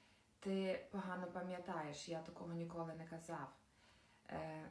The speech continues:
«Я тільки з тобою маю ці проблеми», «Через тебе в нас завжди сварки», «Ти знову починаєш»,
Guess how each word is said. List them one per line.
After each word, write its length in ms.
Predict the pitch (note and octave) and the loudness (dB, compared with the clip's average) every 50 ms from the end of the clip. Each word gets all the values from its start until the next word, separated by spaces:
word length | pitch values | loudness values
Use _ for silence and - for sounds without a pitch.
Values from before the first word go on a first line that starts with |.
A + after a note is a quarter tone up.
| - - | -2 2
«Я 140 | F#3 F#3+ F#3 | 2 4 4
тільки 380 | - - A3+ A3 G#3+ A3+ A3 | 2 0 -2 -2 -2 -2 -4
з 60 | G3+ | -4
тобою 640 | - - A3 G3+ F#3 F#3+ G3 G#3 G3+ F#3+ E3+ D3+ D3 D3 | -4 -2 -2 -2 0 2 4 4 4 4 4 2 0 0
маю 360 | D3 C#3+ C#3 C3+ C3+ C#3 C#3 | 0 0 0 0 0 -2 -4
ці 220 | - - - C#3+ C#3 | -6 -6 -6 -6 -6
проблеми», 680 | - - C#3+ C#3+ C#3 C#3 C#3+ C#3 C3+ C3 - - - - - - - - - - - - - - - - - - | -4 -6 -8 -6 -4 -4 -4 -4 -4 -4 -4 -6 -6 -10 -14 -18 -20 -20 -20 -20 -20 -20 -20 -20 -20 -14 -6 -2
«Через 240 | G3 F#3 F3+ F3 - | 0 2 2 0 0
тебе 600 | - G#3+ G#3+ G#3 G#3 G3 F#3 F#3 F3+ F#3 - - F3 | 2 4 4 6 6 6 6 4 4 2 0 -2 -2
в 60 | F#3 F3+ | -2 0
нас 380 | F3+ E3+ E3+ E3+ - - - - | 2 2 2 2 0 -4 -8 -6
завжди 460 | - F#3 F3 E3+ - - - F#3 F3 | -4 -4 -4 -4 -4 -4 -2 0 0
сварки», 640 | E3+ - - E3+ D#3+ D3+ C#3+ C3+ - - - - - - - - - - - - - | -2 -2 -2 0 0 2 2 0 -2 -6 -10 -12 -12 -14 -14 -16 -20 -20 -20 -20 -6
«Ти 140 | - G3 F#3 | -2 0 2
знову 520 | E3+ F#3 F#3+ G3+ G#3 G#3+ A3+ A3+ A3 G3 G3 | 4 6 8 8 8 8 6 4 2 0 0
починаєш», 1080 | F3 E3+ E3+ - - F3 E3+ E3+ D#3+ D#3 D3 C3+ B2+ - - - - - - - | 0 -2 -2 -2 -2 -2 0 0 0 0 -2 -2 -4 -6 -8 -10 -10 -12 -12 -14